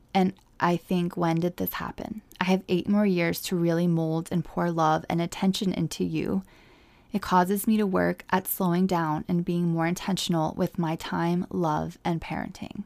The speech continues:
And you know what? This is the other piece of fear and anxiety, is that it's not just fear, but it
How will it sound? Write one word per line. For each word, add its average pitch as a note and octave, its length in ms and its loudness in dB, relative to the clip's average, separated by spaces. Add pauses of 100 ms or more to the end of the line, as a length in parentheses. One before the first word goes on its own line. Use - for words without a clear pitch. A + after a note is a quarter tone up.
(1600)
And A#3 340 6
you A#3+ 120 4
know B3 140 4
what? C4 260 2
This A#3 240 -2
is C4+ 140 -4
the - 160 -6
other G#3 360 0 (300)
piece - 500 -4 (120)
of G3 140 4
fear G3 480 2
and F3 160 0
anxiety, E3 720 -2
is F3+ 220 -2
that - 460 -2 (1200)
it's A#3 260 6
not G3+ 400 4
just F#3+ 580 0 (640)
fear, G3+ 640 0 (380)
but G3+ 240 4
it G#3 220 0